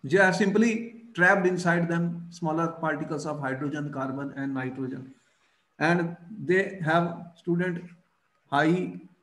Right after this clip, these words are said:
melting and points higher than pure metals. Higher than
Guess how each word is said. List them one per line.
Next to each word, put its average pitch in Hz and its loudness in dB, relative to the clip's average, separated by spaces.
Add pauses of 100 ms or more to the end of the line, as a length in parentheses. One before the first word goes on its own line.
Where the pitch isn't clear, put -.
(800)
melting 170 0
and 165 -4
points 165 -2 (2250)
higher 180 4
than 180 2
pure 165 0
metals. 131 -10 (840)
Higher 156 -2
than 202 -6